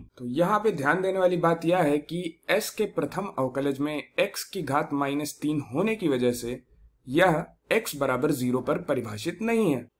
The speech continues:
इसलिए एक्स बराबर ज़ीरो एक क्रांतिक बिंदु होगा। परंतु एक्स बराबर ज़ीरो हमारा उत्तर नहीं हो सकता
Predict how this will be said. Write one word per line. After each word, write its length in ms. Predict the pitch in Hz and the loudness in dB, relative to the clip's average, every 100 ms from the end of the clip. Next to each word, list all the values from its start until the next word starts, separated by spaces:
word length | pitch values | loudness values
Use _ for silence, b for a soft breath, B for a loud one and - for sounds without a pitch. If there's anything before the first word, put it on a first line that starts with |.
| - | -2
इसलिए 540 | 220 196 160 185 - - | -2 0 0 0 0 0
एक्स 220 | 226 - | 0 0
बराबर 320 | 156 139 156 | 0 2 4
ज़ीरो 340 | 151 131 131 147 | 2 2 2 4
एक 220 | 170 - | 2 0
क्रांतिक 400 | - 247 247 240 202 | 4 4 4 0 0
बिंदु 240 | 208 202 | 0 0
होगा। 300 | 185 165 160 - _ _ - | 2 0 -4 -10 _ _ -2
परंतु 360 | 180 233 240 254 247 - - | 2 4 4 0 -2 -4 0
एक्स 220 | 240 190 | 0 2
बराबर 340 | 185 175 190 | 2 4 4
ज़ीरो 280 | 175 147 170 | 2 4 4
हमारा 300 | 180 160 156 | 4 4 2
उत्तर 360 | 156 156 226 220 | 2 2 0 2
नहीं 180 | 190 160 | 2 2
हो 80 | 127 | 2
सकता 340 | 120 - 143 | -2 -4 -4